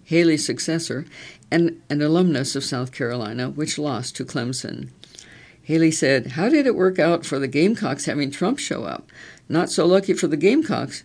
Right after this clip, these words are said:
Just saying, go Tigers." Asked why he came out to see Haley, Francesca Angeli said he had been impressed by her performance in the G O P presidential debates, the sole woman on stage.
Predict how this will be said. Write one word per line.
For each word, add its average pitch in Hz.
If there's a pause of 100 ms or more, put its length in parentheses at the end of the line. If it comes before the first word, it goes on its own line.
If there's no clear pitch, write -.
Just 202
saying, 160
go 147
Tigers." - (920)
Asked 180
why 165
he 160
came 147
out 160
to 156
see 151
Haley, 165 (540)
Francesca 170 (120)
Angeli 151
said 160
he 180
had 151
been 147
impressed 180
by 156
her 160
performance 143
in 147
the 143
G 147
O 151
P 143
presidential 147
debates, 131
the -
sole 147
woman 131
on 131
stage. 87